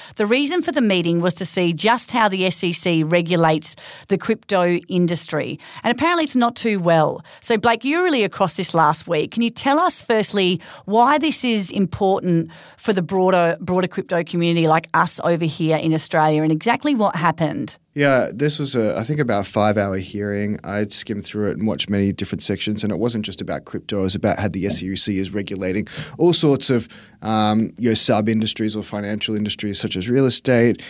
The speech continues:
Speaker 2: um, but crypto was a dominant topic in the, in the, um, congressional hearing. The first thing that Congress, uh, and senators quizzed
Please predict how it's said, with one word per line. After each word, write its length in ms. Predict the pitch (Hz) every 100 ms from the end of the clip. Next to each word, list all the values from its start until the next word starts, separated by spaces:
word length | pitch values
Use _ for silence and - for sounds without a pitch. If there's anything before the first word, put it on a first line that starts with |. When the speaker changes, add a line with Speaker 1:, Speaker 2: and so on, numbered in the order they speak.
| - -
Speaker 2:
um, 120 | 107
but 140 | 110 107
crypto 340 | 131 - 104
was 240 | 104 107
a 60 | 104
dominant 500 | 85 104 101 92 -
topic 400 | - 98 104 92
in 140 | 104
the, 260 | 101 95 95
in 120 | 110
the, 120 | 107 98 - - -
um, 220 | 98 95
congressional 520 | - 95 98 - 101
hearing. 440 | 104 104 95 82 - - - -
The 140 | 123
first 580 | - 143 151 175 - - - -
thing 460 | 107 117 110 110 -
that 420 | 117 110 87 - 107 - _ -
Congress, 720 | - 117 117 110 180 - - - -
uh, 60 | 90
and 260 | 82 110
senators 560 | - 107 104 104 98 -
quizzed 640 | - 123 135 120 - -